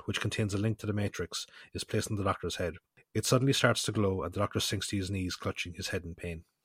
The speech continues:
Part two. Leela runs up to the podium to help the Doctor, and Barusa says that the Matrix has rejected the Doctor as president and calls for his arrest.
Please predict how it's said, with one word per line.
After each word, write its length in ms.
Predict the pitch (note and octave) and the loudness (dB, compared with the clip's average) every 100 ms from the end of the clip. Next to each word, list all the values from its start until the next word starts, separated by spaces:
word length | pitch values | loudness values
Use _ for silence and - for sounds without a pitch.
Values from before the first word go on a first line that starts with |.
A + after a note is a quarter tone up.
| _ | _
Part 240 | - C3 - | 4 4 4
two. 240 | G2+ D#2+ - _ - | 0 -2 -6 _ 4
Leela 220 | A#2+ D3 D3 | 8 10 10
runs 160 | C3+ | 8
up 100 | C3 | 4
to 60 | - | -2
the 60 | |
podium 360 | - B2 G#2+ F#2 | 2 4 4 2
to 80 | F2+ | 2
help 160 | A2+ | 0
the 60 | - | 2
Doctor, 380 | G2+ - F#2 E2+ | 0 2 -2 -4
and 100 | F2+ | -2
Barusa 320 | F#2+ G#2+ - | 2 4 4
says 220 | - A#2 - | 4 2 2
that 80 | |
the 100 | F#2+ | -2
Matrix 320 | G#2 G2+ - - | 0 0 -2 -2
has 120 | F#2+ | -2
rejected 400 | F#2 G#2+ - F2+ | 0 0 0 -6
the 80 | F2+ | -2
Doctor 300 | F#2 - F2+ | -2 0 -4
as 100 | - | -2
president 440 | G#2+ F2 F2 - | -2 -2 -4 -8
and 120 | F#2 | -10
calls 240 | - G2 F2+ | -4 -4 -2
for 100 | E2+ | -4
his 140 | F2 | -4
arrest. 460 | F2 E2 - - | -4 -4 -4 -6